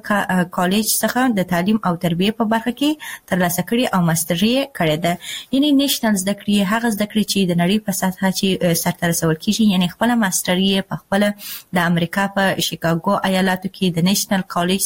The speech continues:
څخه، آه، د تعلیم او تربیې په برخه کې ماسټري ترلاسه کړې ده. یعنې ما-، مېرمن معصومه عصمتي وردګ، آه، یو له هغو مېرمنو څخه وه، کوم چې تر ماسټري پورې یې خپلو زده کړې کړې وې. تعلیم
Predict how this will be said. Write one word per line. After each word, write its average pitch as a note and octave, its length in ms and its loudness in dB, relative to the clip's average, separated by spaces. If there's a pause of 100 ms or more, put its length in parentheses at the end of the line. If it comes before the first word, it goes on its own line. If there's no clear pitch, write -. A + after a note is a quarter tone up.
څخه، A#3 200 0
آه، - 680 -4
د E3+ 120 0
تعلیم F3+ 340 2
او G3+ 120 2
تربیې F#3 340 2
په B3+ 40 -2 (100)
برخه B3 260 0
کې C4+ 220 4
ماسټري F3+ 420 0 (180)
ترلاسه E3 380 -2
کړې D#3 320 0
ده. E3 140 0 (400)
یعنې B3 160 4 (200)
ما-، F#3 260 2 (360)
مېرمن F#3 340 4 (100)
معصومه F3+ 420 0 (200)
عصمتي F3 440 -2
وردګ، G3 460 0 (640)
آه، F3+ 180 2 (240)
یو G3+ 140 4
له F#3 40 2
هغو A3+ 320 0
مېرمنو B3+ 400 4
څخه A#3 240 -4
وه، G#3+ 220 2
کوم A#3 200 0
چې B3 200 0 (280)
تر F#3+ 120 2
ماسټري F#3 520 2 (100)
پورې C4 180 0 (120)
یې D4 120 2 (340)
خپلو A#3+ 280 0 (420)
زده F3 200 0
کړې D4+ 160 2 (140)
کړې D#3+ 240 0
وې. C#3+ 140 -2 (1000)
تعلیم C#4+ 340 2